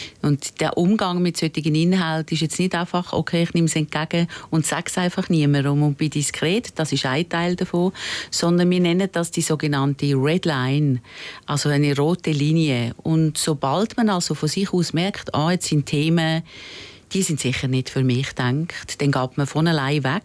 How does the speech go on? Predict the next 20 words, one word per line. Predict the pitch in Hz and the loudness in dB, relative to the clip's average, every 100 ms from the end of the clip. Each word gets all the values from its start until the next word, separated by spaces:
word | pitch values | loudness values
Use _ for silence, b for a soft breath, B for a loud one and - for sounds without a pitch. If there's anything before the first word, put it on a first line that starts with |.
| _ - | _ -10
sodass | - 147 143 127 | -6 -2 0 0
man | |
es | 139 | 0
nicht | 160 170 - | 0 -2 -2
hört. | 147 185 262 - | 0 0 -2 -4
Also | 160 156 | 0 2
man | |
schützt | 147 202 - - | 2 -2 -4 -2
sich | - 185 | -2 0
wie | 143 | -2
sich | 156 175 - | -2 -4 -4
selber. | - 131 151 185 320 - - B B B B B B - | -4 -2 -2 0 -2 -4 -10 B B B B B B -4
Und | 190 190 190 190 190 180 | 2 4 4 4 2 0
das | - 180 202 | -2 -4 -2
ist | 196 185 185 | -2 -2 -2
eine | 170 - | -4 -2
ganz | 139 131 - 160 - | -2 -2 -2 -4 -2
tolle | 131 135 139 | 0 0 0
Strategie, | 151 - 139 - 127 127 131 147 | -2 -2 -4 -4 -4 -2 -2 -2
weil | 123 117 131 | -2 0 -2